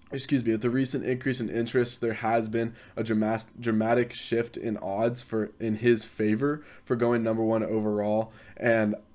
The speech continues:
I think that it's not necessarily as crazy as some people are making it out to see. Uh,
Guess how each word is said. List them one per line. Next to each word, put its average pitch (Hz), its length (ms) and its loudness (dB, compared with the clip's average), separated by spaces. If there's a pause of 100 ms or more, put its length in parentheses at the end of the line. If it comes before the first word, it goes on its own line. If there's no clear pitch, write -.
(200)
I 135 120 6
think 160 180 2
that 139 240 2
it's 127 240 0
not 135 300 2
necessarily 127 640 2 (100)
as 110 320 -2
crazy 110 480 0
as 107 140 0
some 113 120 -2
people 110 220 -2
are 107 60 0
making 107 320 -2
it - 20 -2
out 104 140 -4
to - 60 -12
see. 113 400 -2 (460)
Uh, 107 380 2